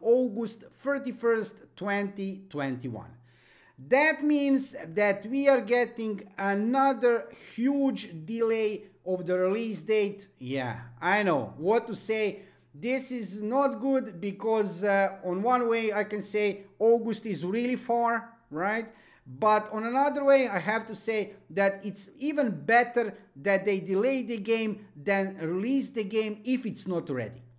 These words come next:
If the game is not ready, you can imagine what kind of fail it would be when they would release this game in the spring. If they have decided to delay this game until the August,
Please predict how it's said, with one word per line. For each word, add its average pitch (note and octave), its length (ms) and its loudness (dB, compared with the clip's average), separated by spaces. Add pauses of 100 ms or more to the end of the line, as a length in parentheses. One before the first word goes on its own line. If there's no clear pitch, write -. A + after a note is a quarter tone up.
(240)
If C#4 180 -2
the D4 120 -2
game D#4 320 -2
is F#3 280 -4
not C4+ 300 2
ready, A#3 500 0 (200)
you B3+ 240 -2
can C4+ 180 -2
imagine B3 640 0 (160)
what C4 340 0
kind B3 300 -2
of A3 120 -2
fail G#3+ 540 2 (200)
it F#3+ 200 -4
would F3 180 -6
be A3+ 340 -4 (160)
when G#3 240 -2
they A3+ 160 4
would A#3+ 160 -4
release G#3+ 360 -4
this E3+ 280 -6
game F3+ 280 -2
in D#3+ 140 -4
the D3+ 100 -4
spring. C3 400 -10 (600)
If C#4 300 -2
they A#3+ 120 2
have A3+ 180 0
decided A3+ 500 -2
to G#3 80 -6
delay A3 420 2
this G#3 240 -8
game G#3+ 340 -4
until D#3+ 300 -4
the F3 120 -4
August, A#3 520 2